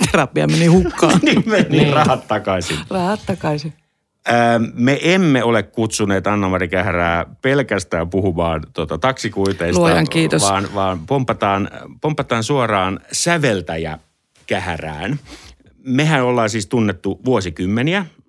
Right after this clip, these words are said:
Speaker 2: ja, ja tota, mun täytyy sanoa, että kun mä katselen, niinku, taaksepäin, niin mulle tuli tää, niinku, säveltäjä Kähärä, se tuli hieman, niinku, sieltä, niinku, puun takaa.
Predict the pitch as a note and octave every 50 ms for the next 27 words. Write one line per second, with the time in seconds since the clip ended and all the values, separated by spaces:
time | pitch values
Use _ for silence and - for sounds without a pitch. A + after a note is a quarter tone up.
0 | _ - - A2 G2 F#2+ B1+ F2+ G2+ G2 - - G2+ G2 F#2 F#2+ F#2+ - - C#3
1 | D#3+ D3+ D3+ C3 C3 B2 C#3+ D3 C#3+ C3 A#2+ - A#2+ A#2+ - - E3 D#3+ - -
2 | C#3 A#2 A#2 A#2 A2+ A2 - A#2+ A#2 - - _ - - - _ - F3+ G3+ G#3+
3 | E3+ - - B2+ - - - A2+ A2 G#2 G#2+ G#2 - - - - - - _ _
4 | - B2+ D3+ G3+ A#3+ A3+ F#3+ D3+ D#3 - D3+ C#3+ C#3 C3 - C#3 C3+ B2+ B2+ B2+
5 | A#2+ - C3+ B2+ A#2 - - - A#3 A#3+ G3+ D#3 A#2+ F#2 E2 G2+ G2+ F#2 F2 -
6 | B2+ B2 A2+ A2+ G2+ F#2 F2+ F#2+ F2+ F2 - - _ _ _ _ _ _ _ -
7 | - F3+ D#3 A#3 G#3+ G3+ F#3+ B3 C4+ B3 F#3+ E3+ D3+ D3 D3 C#3+ C3+ - D3 C#3+
8 | - - - _ _ _ _ - - - A3 F#3 - - F#3 F#3 - F3+ A3 G3+
9 | B2+ F#2+ - F#2 F2 - D2+ C#2+ -